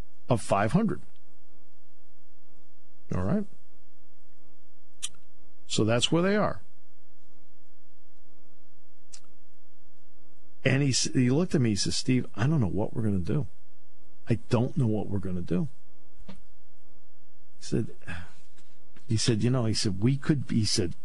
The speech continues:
"we could be buyers." He said, "I'm out here looking." He said, "Either way, I'm looking." He says, "Even if we sell, we may, you know, there may be a guy I'm looking at here or there." Um, that's a possibility.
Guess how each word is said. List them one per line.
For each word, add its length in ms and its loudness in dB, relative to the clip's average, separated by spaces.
"we 140 2
could 180 0
be 120 2
buyers." 840 0
He 80 2
said, 240 0
"I'm 160 2
out 160 2
here 120 2
looking." 360 2
He 60 2
said, 200 0
"Either 240 2
way, 200 2
I'm 120 2
looking." 460 0
He 80 0
says, 240 0
"Even 200 4
if 120 0
we 100 2
sell, 460 2
we 180 2
may, 240 2
you 120 2
know, 80 0
there 180 0
may 160 2
be 120 2
a 60 0
guy 200 2
I'm 140 0
looking 300 0
at 160 0
here 300 2
or 80 2
there." 420 2
Um, 640 0
that's 220 2
a 60 2
possibility. 840 2